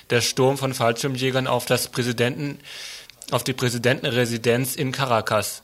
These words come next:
Carlos Andrés Pérez sprach von einem Mordversuch auf seine Person.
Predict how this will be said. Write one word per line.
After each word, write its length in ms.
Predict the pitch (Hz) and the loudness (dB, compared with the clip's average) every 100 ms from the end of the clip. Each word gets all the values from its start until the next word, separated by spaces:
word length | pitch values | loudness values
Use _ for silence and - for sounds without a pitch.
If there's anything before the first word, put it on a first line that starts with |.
| - | -4
Carlos 420 | 123 127 143 - | 2 4 2 0
Andrés 400 | 135 120 113 - | -2 0 0 0
Pérez 460 | 117 120 143 139 - - - - - - - | 0 2 2 -2 -8 -16 -18 -18 -16 -16 -12
sprach 380 | - - 123 131 | -10 0 2 2
von 140 | 139 | 0
einem 180 | 139 135 | 0 2
Mordversuch 640 | 131 127 135 123 117 127 | 4 4 4 0 0 0
auf 140 | 143 120 | -2 -2
seine 240 | 123 123 | 0 0
Person. 560 | 123 127 123 120 104 | 0 -2 0 2 0